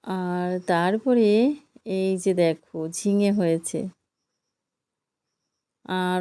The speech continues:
প্রচুর ফুল হয়েছে। তো সবে লাগিয়েছে এই জন্য। তো এই যে দেখো, আর এখানে আছে পুঁই শাক। তো পুঁই শাক গাছগুলো এখনও ছোট আছে। আর তারপরে দেখো এই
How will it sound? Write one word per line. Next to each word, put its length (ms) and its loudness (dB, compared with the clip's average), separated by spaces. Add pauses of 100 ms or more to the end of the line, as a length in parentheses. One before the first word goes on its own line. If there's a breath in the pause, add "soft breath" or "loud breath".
(120)
প্রচুর 580 2
ফুল 380 2
হয়েছে। 440 4 (1300)
তো 60 0
সবে 400 4
লাগিয়েছে 760 4
এই 180 6
জন্য। 260 2 (280)
তো 120 -10
এই 200 0
যে 140 -6
দেখো, 340 -2 (180)
আর 220 -4
এখানে 420 -2
আছে 260 -2 (760)
পুঁই 200 0
শাক। 320 -2 (720)
তো 100 -8
পুঁই 280 -2
শাক 220 0
গাছগুলো 520 2
এখনও 440 -2
ছোট 280 -2 (140)
আছে। 300 -2 (680 loud breath)
আর 300 -4 (120)
তারপরে 480 0
দেখো 340 -2 (220)
এই 200 0